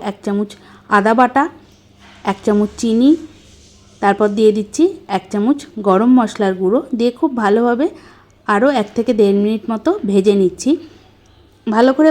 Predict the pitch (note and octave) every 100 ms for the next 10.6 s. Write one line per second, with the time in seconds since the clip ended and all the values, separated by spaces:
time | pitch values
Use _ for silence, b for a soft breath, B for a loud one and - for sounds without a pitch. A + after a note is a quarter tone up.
0 | C#4+ G#3+ A#3 B3+ B3+ C4 C4+ G#4 - -
1 | A3 A3+ A3 B3 G#3 G#3+ A3 G#3+ D#4 D#4
2 | G3 - - D#4 - b b b b -
3 | G3+ C4 C#4 B3 A#3 A#3+ C4 B3 C#4 E4
4 | E4 F4+ C4+ G#3+ G3+ A3+ A#3+ D4+ G#4 B
5 | B A#3 A3+ C4+ B3 G#3 - D#4+ C4 -
6 | A#3+ A#3+ B3 C4 C4 B3 B3 C4+ F#4 B
7 | B B B B _ - G#3+ A#3+ A#3 B3+
8 | C#4+ E4 G#3 G3+ G3+ G3 D4+ B B B
9 | _ _ - - - G#3 G#3 C4+ E4 A3
10 | G#3 A3 A3+ A#3 C4